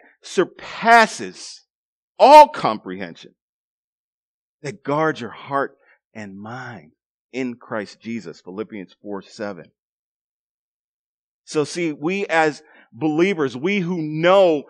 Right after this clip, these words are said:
that the Lord is our shepherd, we are not tossed about to and fro with the waves of life and everything that goes on. When the world is panicked, we have peace. We have peace.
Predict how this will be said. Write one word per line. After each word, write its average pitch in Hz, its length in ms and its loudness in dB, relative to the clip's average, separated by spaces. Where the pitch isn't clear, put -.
that 165 240 4
the 156 80 2
Lord 180 520 4
is 190 300 8
our 165 160 4
shepherd, 170 400 -2
we 233 220 -2
are 285 100 4
not 196 400 4
tossed 254 540 4
about 165 540 6
to 233 540 -2
and 175 180 -4
fro 214 280 8
with 170 220 -2
the 143 80 -2
waves 202 580 4
of 139 160 -6
life 190 400 2
and 147 160 -4
everything 202 680 2
that 175 300 4
goes 202 360 6
on. 208 380 6
When 151 160 -2
the 143 60 -4
world 240 420 10
is 240 160 -4
panicked, 240 680 2
we 117 200 -10
have 110 340 -4
peace. - 520 -16
We 226 180 -2
have 220 300 -2
peace. 233 380 -8